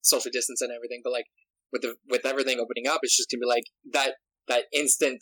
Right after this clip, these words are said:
of, like, "Yes, let's go," is gonna be i-, interesting to k-, kind of go into. But at the same time, I think covid has also taught us that it's okay to slow down.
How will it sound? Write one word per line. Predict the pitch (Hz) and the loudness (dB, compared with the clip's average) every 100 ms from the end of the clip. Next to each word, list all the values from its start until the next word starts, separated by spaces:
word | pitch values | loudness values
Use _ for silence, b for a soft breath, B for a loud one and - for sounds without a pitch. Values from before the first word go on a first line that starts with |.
| - | -2
of, | 123 123 | -2 0
like, | 117 - _ | -2 -4 _
"Yes, | 131 123 - | 0 0 0
let's | 120 - | 0 0
go," | - 120 117 170 160 | -2 -2 -2 -2 -2
is | 127 | -4
gonna | 135 127 | -4 -6
be | 123 120 - _ _ _ _ _ _ _ _ | -8 -12 -18 _ _ _ _ _ _ _ _
i-, | - - | -20 -10
interesting | - 143 147 127 143 123 117 113 | -6 0 2 2 2 0 2 4
to | 127 | 4
k-, | 113 - - _ _ _ - | 0 -6 -16 _ _ _ -8
kind | 117 113 | -4 -2
of | 110 - _ 127 | -2 -4 _ -2
go | 123 120 | 2 4
into. | 120 - 98 101 | 2 0 0 0
But | 123 | 0
at | 135 | 2
the | 120 | 0
same | - 156 | 2 0
time, | 147 135 131 | 0 -2 -2
I | 120 | -2
think | 139 135 - | -2 -2 -2
covid | 123 120 | 0 0
has | 123 113 | -2 -2
also | 117 117 - 123 117 110 - _ _ - | -2 -4 -4 -4 -4 -6 -8 _ _ -4
taught | 131 123 | 0 2
us | 117 - | 2 0
that | 113 107 - _ _ _ | -2 -4 -6 _ _ _
it's | - - | -4 0
okay | 120 - - 113 113 139 208 226 _ _ | 0 -4 -8 -6 -2 -2 -2 -6 _ _
to | 220 | 0
slow | 214 - 214 202 | 2 2 2 2
down. | 196 202 233 269 | 0 -2 -6 -12